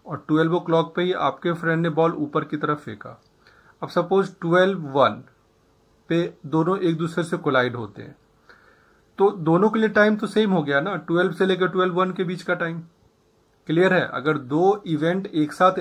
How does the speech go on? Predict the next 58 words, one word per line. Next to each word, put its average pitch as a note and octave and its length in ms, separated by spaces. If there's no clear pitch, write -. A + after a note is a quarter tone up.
स्टार्ट D#3+ 440
हुए D3+ 260
और C3 120
एक D#3 180
साथ F#3 240
कोलाइड D#3+ 380
हो F3 120
रहे F3 120
हैं C3 140
तो D3 80
दोनों E3 240
के F3 80
लिए F#3+ 100
टाइम G3 300
क्या G3 120
रहेगा, C3 300
सेम F#3 260
रहेगा। F3 340
मान D3+ 120
लो E3 60
ट्वेल्व E3+ 240
o'clock F3+ 380
पे, F3+ 80
मान D3+ 100
लो E3 100
पाँच F3+ 260
मिनट F3+ 180
के E3 60
बाद E3+ 140
टकराते B2 280
हैं, C3+ 80
सपोज D3+ 280
हमने D#3 160
कोई D#3 180
हाइपोथेटिकल D3+ 560
कंडीशन C3 460
ले A#2 60
ली A2+ 100
कि C3 120
दोनों D3+ 260
पाँच D#3+ 260
मिनट D#3+ 160
के E3 100
बाद D3 180
टकराते A#2+ 380
हैं, A#2+ 60
तो C3 80
दोनों D#3 200
के F3+ 100
लिए G3 100
टाइम F#3+ 240
क्या G3 120
रहेगा, C#3+ 240
पाँच E3 260
मिनट F3 220
ही F#3+ 60
रहेगा C3+ 280
ना। F3+ 180